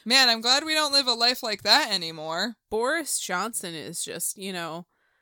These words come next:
Speaker 2: he's fucking
Speaker 1: He's
Speaker 2: killing it.
Speaker 1: killing it. My God, good job, Boris. So glad you didn't die from the coronavirus.
Speaker 2: Uh, so glad.
Speaker 1: Mm,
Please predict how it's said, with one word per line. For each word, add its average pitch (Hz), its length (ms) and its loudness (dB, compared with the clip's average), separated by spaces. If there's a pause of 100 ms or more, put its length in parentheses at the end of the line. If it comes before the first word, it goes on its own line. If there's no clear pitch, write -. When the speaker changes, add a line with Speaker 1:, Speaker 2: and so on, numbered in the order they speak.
(300)
Speaker 2:
he's 277 460 -2
fucking 175 360 -6
Speaker 1:
He's 185 160 -4
Speaker 2:
killing 240 220 0
it. 185 40 0
Speaker 1:
killing 403 160 -2 (300)
it. 143 220 -4 (140)
My 220 160 -6
God, 233 560 2
good 294 140 -6
job, 494 280 -4
Boris. 202 540 2
So 262 340 2
glad 254 340 6
you 226 120 0
didn't 247 240 -2
die 214 200 4
from 254 200 -6
the 254 80 -6
coronavirus. 196 1500 -2
Speaker 2:
Uh, 202 60 -14 (100)
so 202 380 -10
glad. 175 540 -6 (100)
Speaker 1:
Mm, 190 540 -6